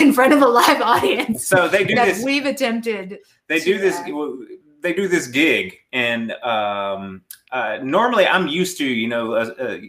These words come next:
Speaker 2: they, they do a great job on most of 'em. But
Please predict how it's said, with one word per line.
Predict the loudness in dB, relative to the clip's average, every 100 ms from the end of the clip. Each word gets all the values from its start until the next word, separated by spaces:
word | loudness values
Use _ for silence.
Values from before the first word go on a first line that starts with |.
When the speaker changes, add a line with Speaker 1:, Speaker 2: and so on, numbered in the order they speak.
| -12
Speaker 2:
they, | -4 -2 -2
they | -2 -2
do | 0 0 0 -4 -14 -20 _
a | -2 0
great | 2 4 4 4
job | 4 4 2
on | 0
most | -2 -4 -4
of | -8
'em. | -8 -14 0
But | 0